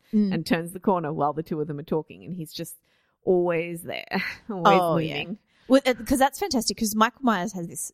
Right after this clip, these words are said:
Speaker 1: such, like, distinctive theme music.
Speaker 2: Mm.
Speaker 1: And so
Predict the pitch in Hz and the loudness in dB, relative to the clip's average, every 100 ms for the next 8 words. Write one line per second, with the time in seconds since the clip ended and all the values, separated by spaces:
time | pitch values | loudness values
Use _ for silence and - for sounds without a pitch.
0 | - - - - 214 - - - - _ | -6 -2 0 -2 -6 -4 -2 -2 -4 _
1 | _ _ _ - 170 196 - - 190 170 | _ _ _ -8 -4 -2 -2 -4 -10 -8
2 | 156 175 - 147 156 139 - - _ 196 | -8 -8 -8 -8 -10 -14 -16 -18 _ -2
3 | 185 143 - _ - 208 - 196 180 | -2 -4 -18 _ 0 0 0 0 -2